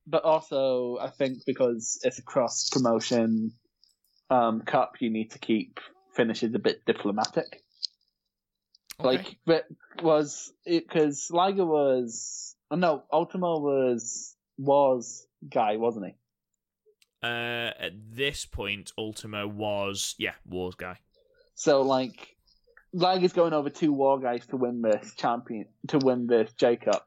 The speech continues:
Speaker 1: and Ultimo is probably War's biggest guy, I think. So, but, but he probably, this probably was a diplomatic ending to not go, "Oh, New Japan's guy is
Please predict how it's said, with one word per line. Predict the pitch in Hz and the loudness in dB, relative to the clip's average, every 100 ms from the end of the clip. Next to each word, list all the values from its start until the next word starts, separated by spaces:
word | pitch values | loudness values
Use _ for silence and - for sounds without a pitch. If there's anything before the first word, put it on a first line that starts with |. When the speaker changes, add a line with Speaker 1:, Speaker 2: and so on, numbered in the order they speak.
| - | -2
Speaker 1:
and | 110 107 101 - | -2 -2 -4 0
Ultimo | 135 143 139 117 | 0 0 0 -2
is | 110 | 0
probably | 127 113 107 107 - | -2 0 -2 -6 -2
War's | 113 104 - | 2 2 0
biggest | 95 95 | -8 -4
guy, | 120 120 - _ _ _ _ _ _ - | -2 -2 -4 _ _ _ _ _ _ -8
I | |
think. | - 143 151 - _ _ _ _ _ _ _ _ - | -2 0 -2 -8 _ _ _ _ _ _ _ _ -4
So, | - 117 110 107 107 90 95 - _ _ _ _ _ _ _ _ _ _ _ - | 2 4 6 4 0 -4 -8 -14 _ _ _ _ _ _ _ _ _ _ _ -10
but, | 143 143 147 | 0 0 2
but | 151 | 0
he | 160 170 | 2 2
probably, | 170 156 165 143 | 2 0 -2 -2
this | 160 - | -4 0
probably | 170 160 151 | -2 2 2
was | 139 135 123 | 2 2 0
a | - | -2
diplomatic | 120 127 - 120 113 - 110 - - | 0 -2 0 -2 0 2 0 0 -2
ending | 117 226 113 107 104 | 0 2 2 2 0
to | 117 | 4
not | 113 110 110 - _ _ _ _ - | 6 4 0 -8 _ _ _ _ 2
go, | 139 120 120 120 | 4 6 4 2
"Oh, | 139 131 113 | 2 2 2
New | 131 123 | 0 0
Japan's | 120 120 117 | -2 -6 -4
guy | - 110 110 | -2 0 2
is | 110 107 - - | 0 -2 -6 -8